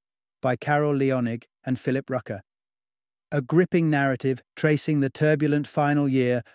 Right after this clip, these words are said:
of Donald Trump's presidency. The book provides an in-depth exploration of how a president once on the cusp of re-election spiraled into presiding over a divided nation,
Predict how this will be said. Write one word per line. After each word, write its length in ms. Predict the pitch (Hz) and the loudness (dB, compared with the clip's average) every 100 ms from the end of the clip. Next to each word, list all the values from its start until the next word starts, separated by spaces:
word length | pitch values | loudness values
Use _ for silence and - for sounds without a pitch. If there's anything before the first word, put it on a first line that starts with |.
| - | -10
of 160 | 131 156 | -6 -2
Donald 320 | 139 139 131 | 0 0 -2
Trump's 320 | 135 127 - | -2 -4 -4
presidency. 720 | - 127 113 113 - 120 107 _ _ _ _ _ _ _ _ | -4 -4 -4 -6 -8 -10 -10 _ _ _ _ _ _ _ _
The 100 | - | -4
book 240 | 151 190 - | 0 0 0
provides 520 | 175 156 151 151 147 | -2 2 4 2 2
an 100 | 143 170 | -2 2
in-depth 560 | 180 185 165 160 - - | 2 4 2 0 -4 -4
exploration 800 | 156 - 156 147 147 - 135 139 | -4 -2 0 2 0 0 -4 -4
of 120 | 123 | -4
how 220 | 139 147 | 0 0
a 60 | 135 | 0
president 560 | - 175 165 165 165 | 0 0 2 0 -2
once 380 | 147 156 165 - | -2 -2 0 0
on 80 | 160 | -2
the 80 | 143 | -2
cusp 320 | 165 160 - | -2 -4 -4
of 160 | 131 | -2
re-election 640 | 151 160 147 143 - 143 139 _ _ - | 0 2 2 -2 -4 -6 -6 _ _ -18
spiraled 720 | - - - 160 170 175 170 | -14 -4 2 4 4 4 0
into 280 | - 151 147 | 0 -2 -2
presiding 680 | - 147 - 165 165 165 160 | -4 -4 0 2 4 2 2
over 240 | 147 143 | 2 2
a 80 | 135 | 0
divided 500 | 131 135 147 151 139 | 0 0 0 0 0
nation, 480 | 147 143 - 101 | 0 0 -4 -10